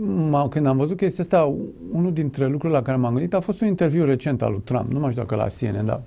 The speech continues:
probabil, nu bag mâna în foc, în care este întrebat: "Și cum ați rezolvat?" Nu, asta, și îl băgau în conflictul dintre Ucraina și Rusia.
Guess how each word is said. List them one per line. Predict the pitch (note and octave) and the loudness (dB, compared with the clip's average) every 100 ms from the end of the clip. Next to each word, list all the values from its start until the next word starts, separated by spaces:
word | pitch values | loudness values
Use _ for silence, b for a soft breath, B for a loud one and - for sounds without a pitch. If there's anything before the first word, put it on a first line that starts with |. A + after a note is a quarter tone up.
| - | -4
probabil, | B2 G#2+ B2 A#2+ C3 | 0 4 4 2 -4
nu | B2 | -2
bag | G#2+ - | 0 -2
mâna | A#2+ | -4
în | A2 | -8
foc, | - - B B B B B - | -12 -18 B B B B B -2
în | D#3 | 4
care | F3+ F3 | 6 6
este | E3+ E3+ E3+ F3+ | 6 4 2 0
întrebat: | E3 D#3+ E3 C3 | 0 2 2 2
"Și | - | -2
cum | C3+ G3+ D3 | 0 2 4
ați | A#2 | 2
rezolvat?" | A#2+ A2+ A2+ G#2+ D#3+ C#3 | 2 2 0 2 2 2
Nu, | C#3 | 0
asta, | B2+ A#2 | 0 -2
și | A2+ | -2
îl | E3 | 0
băgau | C3+ C#3+ E3+ | 4 8 8
în | D#3+ | 6
conflictul | C#3+ C#3+ C3 B2 A2+ | 2 0 -2 -2 0
dintre | A2 A2+ | 0 0
Ucraina | G2+ B2 A2 | 0 -2 -2
și | G2+ - | -4 -4
Rusia. | A2 - | -6 -6